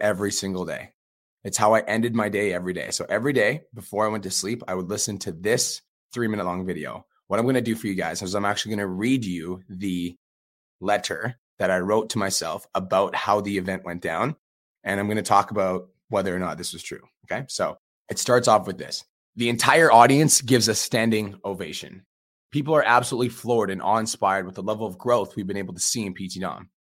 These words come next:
The students are so happy with the fact that they purchased a ticket. The opportunity to network and connect and vibe with other members of the C L A is a once-in-a-lifetime opportunity, and all of these students know it. Our customers are legitimately raving fans. The first day kicks off with my speech on how to sell out of anything, and the crowd goes wild.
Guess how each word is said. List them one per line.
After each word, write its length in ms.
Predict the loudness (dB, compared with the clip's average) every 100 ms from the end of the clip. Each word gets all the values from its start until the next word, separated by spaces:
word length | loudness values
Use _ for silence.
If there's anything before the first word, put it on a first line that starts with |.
| _ _ _
The 60 | -6
students 340 | 0 2 2
are 60 | -2
so 340 | 0 2 2
happy 420 | 4 4 2 0
with 120 | -12 -12
the 80 |
fact 320 | -4 0 0 -2
that 80 |
they 80 | -10
purchased 340 | -8 -8 -6 -10
a 60 |
ticket. 380 | -6 -4 -2 -6 _ _ -16
The 100 | 0
opportunity 600 | 0 0 -2 -4 -4 -4
to 80 | -4
network 400 | -4 -4 -6 -8
and 100 | -10
connect 320 | -6 -6 -6
and 120 | -6
vibe 220 | -2 -2 -2
with 80 | -4
other 180 | -2 -2
members 320 | -4 -4 -6
of 100 | -6
the 60 | -6
C 280 | -6 -2
L 180 | 0 0
A 200 | -2 -4
is 140 | -4 -6
a 60 |
once-in-a-lifetime 800 | -6 -6 -6 -6 -6 -6 -6 -6
opportunity, 640 | -4 -6 -10 -10 -6 -6 -8
and 100 | -6
all 200 | -2 -2
of 80 | -2
these 180 | -8 -10
students 480 | -8 -6 -6 -8 -10
know 200 | -10 -10
it. 100 | -10 _ _ -2
Our 140 | 0
customers 580 | 2 0 0 -2 -2 -2
are 100 | -4
legitimately 640 | -4 -4 -4 -4 -4 -6
raving 360 | -4 -6 -6 -10
fans. 400 | -16 -16 -18 -20 _ _ _
The 80 | -8
first 300 | 0 0 2
day 120 | 0
kicks 260 | 0 -2 2
off 180 | 2 2
with 80 |
my 100 | -4
speech 340 | -4 -2 -4 -4
on 100 | -4
how 100 | -4
to 80 | -2
sell 160 | -2
out 80 | -2
of 80 | -4
anything, 420 | -8 -8 -8 -8
and 100 | -8
the 80 | -8
crowd 380 | -4 -2 -2 -6
goes 240 | -8 -6
wild. 360 | -6 -6 -8